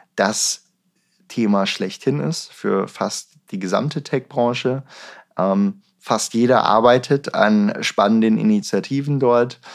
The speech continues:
Ähm, fast jeder hat quasi so seine Tests laufen mit irgendwelchen Nutzern. Ähm, die meisten Unternehmen sind aber ja noch, ich sag mal jetzt, nicht in großem Stil damit an ihre Kunden irgendwo rausgegangen.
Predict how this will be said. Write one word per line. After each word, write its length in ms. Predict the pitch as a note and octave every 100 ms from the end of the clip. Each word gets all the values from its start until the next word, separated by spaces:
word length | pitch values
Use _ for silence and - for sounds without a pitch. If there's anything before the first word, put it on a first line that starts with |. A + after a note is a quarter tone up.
| - - -
Ähm, 800 | - G2+ G2+ G#2 G#2+ G#2+ - -
fast 280 | - A2 -
jeder 280 | A#2 A2 A2
hat 200 | G#2+ -
quasi 360 | - G#2 G#2
so 140 | G2+ G#2
seine 540 | G2+ G2 G2 G2 -
Tests 400 | - D3+ - -
laufen 400 | A#2 G#2+ G#2+ A2+
mit 100 | G#2
irgendwelchen 520 | G2+ G2+ G2+ G#2 A#2+
Nutzern. 680 | C3 C#3 - B2+ A#2 A#2 B2 - - - _
Ähm, 360 | - G2+ G#2 G#2 _ -
die 80 | B2
meisten 580 | A2+ F#2+ A#2+ - - A#2
Unternehmen 540 | A2+ A2+ A2 G#2+ G#2
sind 200 | G#2 G#2
aber 220 | G#2 G2+
ja 140 | G2+ G2
noch, 340 | G2+ F#2+ - -
ich 140 | -
sag 200 | G2 F#2
mal 60 | F#2+
jetzt, 240 | F#2 -
nicht 280 | A#2 A2 -
in 180 | A2+ G#2+
großem 520 | G#2 A2+ A#2 - G#2+
Stil 380 | - - G2+ G2
damit 520 | F#2 F#2+ F#2+ - -
an 140 | G2
ihre 220 | G2 F2 F2+
Kunden 400 | F#2+ F2+ - D#2+
irgendwo 340 | D#2 E2 D2+
rausgegangen. 720 | C#2+ D2 - F2 D#2+ D2+ E2